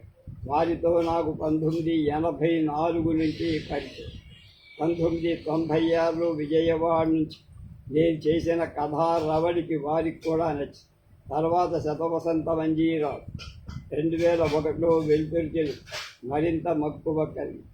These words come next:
వెలసి నేనంటే వారికి బాగా ఇష్టమైపోయింది. అయినా వారు ఆకాశవాణి రికార్డింగ్కు సులువుగా ఒప్పుకోరు.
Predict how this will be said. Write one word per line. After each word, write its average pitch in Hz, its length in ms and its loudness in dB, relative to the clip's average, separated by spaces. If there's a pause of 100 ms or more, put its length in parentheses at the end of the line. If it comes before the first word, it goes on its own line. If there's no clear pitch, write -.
(460)
వెలసి 165 400 0
నేనంటే 160 680 2
వారికి 156 420 0
బాగా 160 460 0
ఇష్టమైపోయింది. 147 1120 -2 (1800)
అయినా 180 360 4
వారు 160 280 4
ఆకాశవాణి 160 920 2
రికార్డింగ్కు 160 800 -2
సులువుగా 156 580 -2
ఒప్పుకోరు. - 720 -4